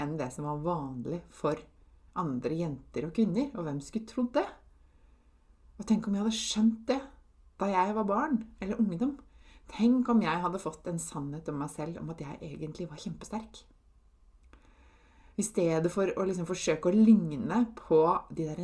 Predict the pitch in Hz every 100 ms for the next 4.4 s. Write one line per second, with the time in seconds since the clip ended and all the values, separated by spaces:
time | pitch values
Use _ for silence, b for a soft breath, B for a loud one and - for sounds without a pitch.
0 | 190 202 220 - - - - 165 180 -
1 | 220 208 160 139 165 180 202 165 - -
2 | 190 - - 269 196 220 214 196 180 160
3 | 165 165 202 214 165 170 180 175 175 185
4 | 208 277 240